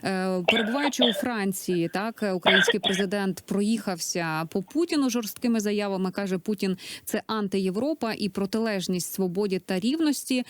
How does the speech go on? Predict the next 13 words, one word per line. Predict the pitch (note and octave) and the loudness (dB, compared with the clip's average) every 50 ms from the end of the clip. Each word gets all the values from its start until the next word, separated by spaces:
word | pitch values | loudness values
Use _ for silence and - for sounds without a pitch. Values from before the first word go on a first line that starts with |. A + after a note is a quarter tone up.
| - - - | -8 -10 -6
А | - F#3+ | -4 -2
битва | F3+ G3 A#3 - G3 F#3+ | -2 -2 -2 -2 -2 -2
за | E3+ F#3+ F3+ | 0 0 -2
Україну | F3 - F3+ F#3 G3 A#3+ B3+ A#3 | -2 -2 -2 0 2 2 2 2
зараз | F#3+ F#3+ F#3 F3 F3+ - | 2 0 0 -2 0 0
має | G3 F#3 F3+ F3 | 0 0 0 -2
таке | - F3+ - G3 G3 | -2 -2 -2 -2 -2
ж | F#3+ - | -2 -2
екзистенційне | - G3 F3+ - G3 F#3 - - G3+ G3 F#3+ - A3 G3+ F3 E3 E3+ | -2 -2 0 0 -2 -2 -2 -2 0 0 0 0 0 0 0 -2 -2
значення, | E3+ F#3+ F#3 A#3 - - G#3+ F#3+ F#3 | -2 -2 -2 -2 0 0 0 2 2
як | F3+ F#3 F3 E3+ | 0 0 -2 -2
для | F3 F3 | -2 0
Європи, | F3+ F3 F3 E3+ F#3 G#3 A#3+ A#3+ B3 A#3 | 0 0 0 0 0 -2 -2 0 -2 -2